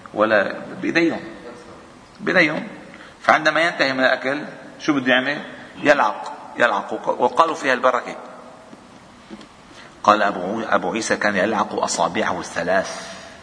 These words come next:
حديث صحيح. وحدثنا الحسن بن علي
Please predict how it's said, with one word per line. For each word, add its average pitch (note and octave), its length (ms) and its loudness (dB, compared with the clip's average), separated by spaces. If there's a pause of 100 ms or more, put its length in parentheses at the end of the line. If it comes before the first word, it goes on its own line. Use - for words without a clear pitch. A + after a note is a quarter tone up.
(280)
حديث - 220 -8
صحيح. - 420 -6 (680)
وحدثنا B2+ 440 4
الحسن A#2+ 400 2
بن G2+ 240 -2
علي F2+ 320 2